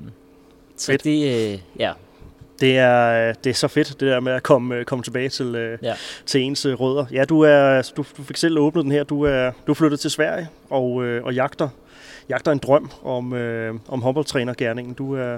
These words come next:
Speaker 2: du er kommet til Lugi.
Speaker 1: Øh, ja, det, øh, det var egentlig en, en mulighed, der opstod. Øhm,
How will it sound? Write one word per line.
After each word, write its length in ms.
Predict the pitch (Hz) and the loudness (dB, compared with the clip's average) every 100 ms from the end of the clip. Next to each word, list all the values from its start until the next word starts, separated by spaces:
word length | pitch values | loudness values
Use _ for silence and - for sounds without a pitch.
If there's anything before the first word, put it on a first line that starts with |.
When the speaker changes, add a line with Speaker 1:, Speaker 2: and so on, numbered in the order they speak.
| 117 | -10
Speaker 2:
du 60 | 139 | -8
er 0 | |
kommet 200 | 143 139 | -6 -4
til 80 | 143 | -2
Lugi. 220 | 160 180 - - - _ - - - - - - - | -2 -4 -12 -20 -20 _ -20 -20 -20 -20 -20 -10 0
Speaker 1:
Øh, 460 | 185 180 180 143 | 4 4 2 4
ja, 120 | 156 190 - - | 2 0 -10 0
det, 260 | 220 214 190 170 160 156 151 | 2 6 6 8 6 6 4
øh, 40 | 160 | 2
det 160 | 185 | 2
var 260 | 170 151 139 | 4 4 4
egentlig 320 | 151 165 160 | 2 0 -2
en, 220 | 147 143 - | -2 -4 -8
en 160 | 143 143 | -6 -2
mulighed, 420 | 151 175 165 156 | 0 2 0 0
der 180 | 143 135 | 0 0
opstod. 760 | 135 135 143 151 - 160 131 107 - 143 | 0 0 -2 -2 -2 -2 -2 -6 -4 2
Øhm, 640 | 143 139 135 127 123 127 | 4 4 2 -2 -8 -10